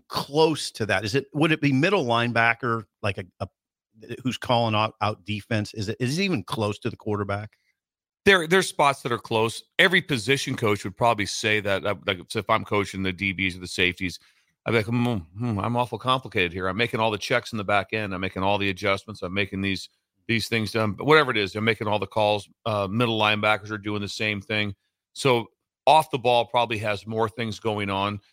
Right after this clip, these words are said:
Speaker 2: So what I always say is down the middle, which would be safeties,
Speaker 1: Middle.
Speaker 2: middle linebackers, will be a little bit more of what's going on.
Speaker 1: Mm-hmm.
Speaker 2: Um, you know, the,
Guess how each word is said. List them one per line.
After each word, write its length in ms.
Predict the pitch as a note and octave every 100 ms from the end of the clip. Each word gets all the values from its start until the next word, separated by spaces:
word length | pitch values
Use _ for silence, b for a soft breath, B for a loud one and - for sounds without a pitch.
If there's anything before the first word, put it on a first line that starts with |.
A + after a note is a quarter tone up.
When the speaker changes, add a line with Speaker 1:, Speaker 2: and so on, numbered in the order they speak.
| _
Speaker 2:
So 140 | -
what 80 | C3+
I 60 | C3
always 220 | A#2+ A2
say 160 | - A2
is 120 | F#2
down 240 | F2 G#2+
the 80 | G#2+
middle, 400 | F#2+ F#2+ G2 G2 _ _ _
which 180 | A2
would 140 | - F#2+
be 220 | G#2 F#2
safeties, 840 | - - B2+ A2 - G#2+ G#2 - - _ _ _ _ _ _ _
Speaker 1:
Middle. 320 | F#2+ B2 B2+
Speaker 2:
middle 20 | A2+
linebackers, 760 | A2 G#2+ G#2+ G#2 - G2 F#2
will 80 | -
be 120 | G#2+
a 40 | A2
little 180 | G#2+ G#2+
bit 140 | G2+
more 220 | G2+ G2
of 80 | F#2
what's 180 | F#2+ -
going 300 | - F#2+ F#2
on. 280 | F#2 F#2 F#2
Speaker 1:
Mm-hmm. 180 | G2 E2+ F2 -
Speaker 2:
Um, 320 | G#2+ G#2 G2+ -
you 100 | A#2+
know, 60 | G#2+
the, 160 | G#2